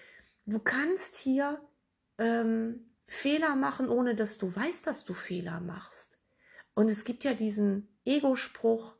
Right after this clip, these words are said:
ähm, Nichtwissen oder Dummheit schützt vor Strafe nicht.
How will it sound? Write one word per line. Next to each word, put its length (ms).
ähm, 720
Nichtwissen 1500
oder 360
Dummheit 800
schützt 460
vor 200
Strafe 680
nicht. 640